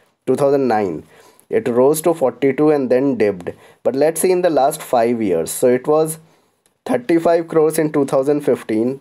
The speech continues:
thirty-nine, so that's an increase of around eleven, twelve percent in two thousand sixteen, forty-seven, so that's an increase of around twenty odd percent in sales.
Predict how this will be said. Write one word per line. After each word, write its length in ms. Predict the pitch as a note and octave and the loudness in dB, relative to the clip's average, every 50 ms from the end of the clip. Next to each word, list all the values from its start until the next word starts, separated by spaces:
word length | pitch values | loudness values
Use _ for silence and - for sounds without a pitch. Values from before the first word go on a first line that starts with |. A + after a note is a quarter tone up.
| _ _ | _ _
thirty-nine, 760 | - C3 B2 B2 - E3 E3 D#3+ D3+ D3 D3 C#3+ C#3+ D3+ D3+ | -6 -6 -6 -4 -2 0 2 2 2 2 2 0 0 -2 -2
so 140 | - - B2+ | -2 -2 0
that's 300 | A#2+ B2+ A#2+ B2 - - | 2 0 0 0 0 0
an 200 | C#3 C3 B2 - - | 0 0 0 -2 -2
increase 480 | A#2 B2 B2 A#2+ B2 B2 C3 C3 C3 | -2 -2 0 -2 0 0 0 2 4
of 240 | C3 C3 C3 C3 - - - - - - _ _ - | 4 2 2 0 -4 -16 -20 -20 -20 -20 _ _ -2
around 380 | - A2+ A2+ A2+ A#2 B2 A#2+ G2+ | -2 0 0 0 0 0 0 0
eleven, 400 | G#2 A2 G#2+ G#2+ A#2 B2+ C3+ A#2+ | 0 2 2 2 2 0 0 2
twelve 240 | C3 B2 A#2+ A#2+ | 0 0 0 0
percent 480 | A#2+ B2 A#2 A2 - B2 A2+ A2+ G#2+ - | 0 0 0 0 0 0 0 0 -2 -4
in 180 | - A2+ A#2 A2+ | -6 -6 -4 -4
two 120 | A#2 A2+ | -4 -4
thousand 420 | A2 A#2+ A#2 A2+ A2 A#2+ A#2+ A#2+ | -2 0 0 0 0 0 -2 -2
sixteen, 840 | A#2+ - - C3 B2 - - - - D3 C#3+ C3+ A#2+ G#2+ G2 A2 - - - - - - - _ _ _ | -2 -2 -4 -6 -4 -6 -8 -4 0 0 2 2 2 0 0 -4 -8 -12 -20 -20 -20 -20 -20 _ _ _
forty-seven, 1040 | _ - - - - C#3 C#3 - - F#3 F3 F3 - - D3+ C3 A#2 A2 A2+ A#2+ C3 B2 | _ -20 -8 -2 -2 -2 -2 -2 -2 -2 -2 0 0 0 0 0 0 0 0 0 -2 0
so 120 | - C3+ | 0 -2
that's 320 | A#2+ A#2+ C3 C3+ C3+ - | 2 2 0 0 2 0
an 140 | D#3+ D3+ C#3+ | -2 0 2
increase 400 | C3+ C3 B2+ B2 C3+ C3+ C3 B2+ | 2 0 0 0 0 0 2 4
of 160 | C3+ C3 C3+ | 2 2 4
around 240 | C3 A#2+ B2 B2+ B2 | 2 0 0 -2 0
twenty 340 | - A#2+ A2+ A#2 B2 C3+ C3 | 0 0 0 0 0 2 2
odd 240 | B2+ B2 A2+ G2+ - | 4 2 0 -2 -2
percent 460 | - A2+ - - - B2 A2+ A2 G#2+ | -2 -2 -2 0 0 0 0 2 0
in 160 | A2+ G#2+ G2+ | 0 -2 -2
sales. 420 | - - A2 G2+ - G2+ G2+ - | 0 0 0 2 2 0 -2 -4